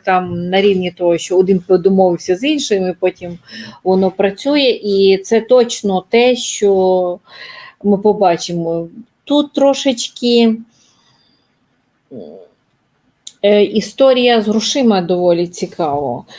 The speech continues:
Е, чому? Тому що чи це ми будемо їх мати на руки як гроші? Я думаю, що ні.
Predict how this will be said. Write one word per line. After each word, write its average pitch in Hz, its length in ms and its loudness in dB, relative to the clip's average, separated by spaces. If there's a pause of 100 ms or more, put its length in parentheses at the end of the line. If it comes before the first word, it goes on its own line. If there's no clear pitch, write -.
(300)
Е, 175 460 -2
чому? 226 440 2
Тому 240 380 2
що 226 680 2 (680)
чи - 200 -2
це 269 340 0
ми 262 120 4
будемо 233 500 4
їх 214 240 0
мати 226 420 2
на 214 160 2
руки 220 280 0
як 196 180 0
гроші? 262 320 0
Я 202 80 2
думаю, 196 300 0
що 208 240 -4
ні. 175 440 -6